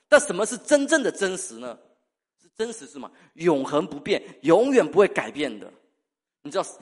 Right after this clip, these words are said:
在诗篇里面，神亲口这么说，他说：“我是什么？自有永有的神，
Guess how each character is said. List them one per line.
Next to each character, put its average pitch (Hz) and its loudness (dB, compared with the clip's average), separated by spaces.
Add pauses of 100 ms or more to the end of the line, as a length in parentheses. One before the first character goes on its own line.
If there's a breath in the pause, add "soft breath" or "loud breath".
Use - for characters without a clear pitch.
(220 soft breath)
在 190 0
诗 - -8
篇 165 -10
里 131 -12
面， 123 -12
神 151 -12
亲 247 -6
口 117 -8
这 135 -10
么 127 -8
说， 123 -10 (320)
他 175 -6
说 185 0
：“我 151 0
是 220 -8
什 165 -8
么？ 123 -6 (340 loud breath)
自 254 -4
有 143 0
永 147 2
有 214 2
的 127 -4
神， 123 -12